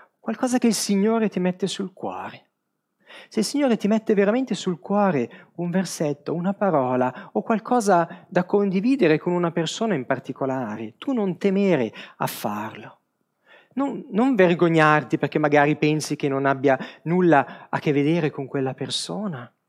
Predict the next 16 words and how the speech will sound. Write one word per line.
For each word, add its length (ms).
A 80
volte 260
noi 140
non 140
ci 180
rendiamo 340
nemmeno 360
conto, 440
non 140
sappiamo 880
quanto 380
potrebbe 400
essere 340
importante 720
quella 260
parola 540